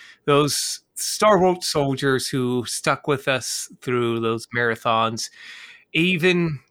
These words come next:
Jackie, Des, Jillian, Nora, Jenny, Madison, Peter, Andrew, Tracy, Jason, Adam,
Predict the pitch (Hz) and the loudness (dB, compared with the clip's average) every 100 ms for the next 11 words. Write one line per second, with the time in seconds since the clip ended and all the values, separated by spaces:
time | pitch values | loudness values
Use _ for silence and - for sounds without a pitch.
0 | - 147 139 139 139 131 131 120 _ 214 | -6 0 0 0 -2 0 -2 -4 _ -18
1 | 123 - 143 147 147 139 120 - - 143 | -8 0 2 4 4 2 -2 -6 0 2
2 | 139 135 135 127 - - 135 175 175 160 | 2 2 0 -4 -8 -4 2 4 6 4
3 | 160 147 - _ _ _ _ 147 156 143 | 4 0 -8 _ _ _ _ -4 0 2
4 | 143 143 139 135 _ _ _ - 196 220 | 2 0 -2 -6 _ _ _ 0 2 4
5 | 208 - 202 190 180 - _ _ - 185 | 2 0 -2 -2 -6 -12 _ _ -2 0
6 | 180 175 170 - _ _ 196 208 208 - | 2 4 2 -2 _ _ 0 2 2 2
7 | 196 196 185 - 190 185 175 170 - 165 | 4 4 2 0 2 2 0 -2 0 0
8 | 160 - 160 156 160 - - 147 147 143 | 0 0 -2 -2 -6 -6 0 2 2 0